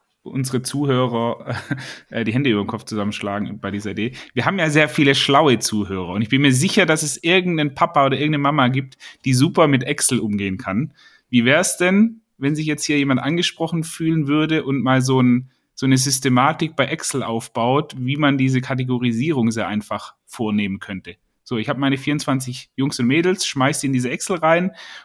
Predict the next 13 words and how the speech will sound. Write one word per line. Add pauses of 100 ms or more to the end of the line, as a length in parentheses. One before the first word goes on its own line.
und
dann
kann
ich
verschiedene
Tests
machen
und
dann
kategorisiert
es
das
automatisch.